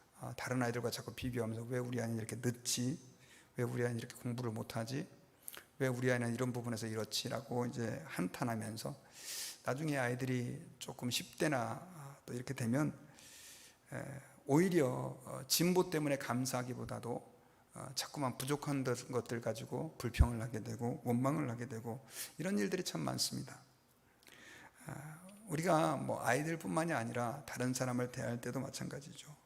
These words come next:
교회에서 성도들을 대할 때, 특별히 교회 지도자의 위치에 있는 사람들은, 아, 성도들이 왜 이렇게 믿음이 자라지 않을까?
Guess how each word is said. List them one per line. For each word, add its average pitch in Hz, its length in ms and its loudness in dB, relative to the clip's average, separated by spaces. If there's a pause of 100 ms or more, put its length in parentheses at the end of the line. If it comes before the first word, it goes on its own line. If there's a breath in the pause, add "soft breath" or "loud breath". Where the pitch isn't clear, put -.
(100)
교회에서 127 360 -4
성도들을 135 480 -2
대할 113 320 -4
때, 113 300 -4 (420 loud breath)
특별히 120 340 -4
교회 117 260 0
지도자의 135 520 2
위치에 127 260 2
있는 123 180 4
사람들은, 120 580 2 (760 loud breath)
아, 131 200 -6
성도들이 151 560 0
왜 135 80 6
이렇게 170 220 2
믿음이 135 340 0
자라지 127 420 0
않을까? 110 640 -2